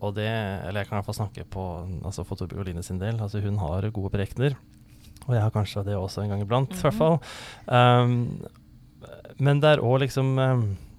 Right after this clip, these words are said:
Speaker 1: så mye tid som vi bruker på det, så stort fokus, så stor plass de har i våre gudstjenester, og som ellers i vår sånn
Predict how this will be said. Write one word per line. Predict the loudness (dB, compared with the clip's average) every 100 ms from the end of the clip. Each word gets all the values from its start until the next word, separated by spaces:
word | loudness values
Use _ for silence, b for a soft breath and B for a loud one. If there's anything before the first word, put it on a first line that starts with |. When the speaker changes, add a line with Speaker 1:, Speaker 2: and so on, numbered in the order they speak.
| -20 -20 -20 -20 -20 -16
Speaker 1:
så | -8 0 4
mye | 4
tid | 2 0 0
som | 0
vi | 0
bruker | 0 -4 -4
på | -4 -2
det, | 0 0 0
så | -2 -4
stort | -4 -8
fokus, | -8 -10 -8 -6 -4
så | -6
stor | -6 -6
plass | -4 -4 -6
de | -6
har | -4 -2 -4
i |
våre | -8 -8
gudstjenester, | -8 -6 -2 -2 -4 -4 -4 -2
og | -4
som | -4
ellers | -6 -6 -6
i | -6
vår | -4 -4
sånn | -6 -8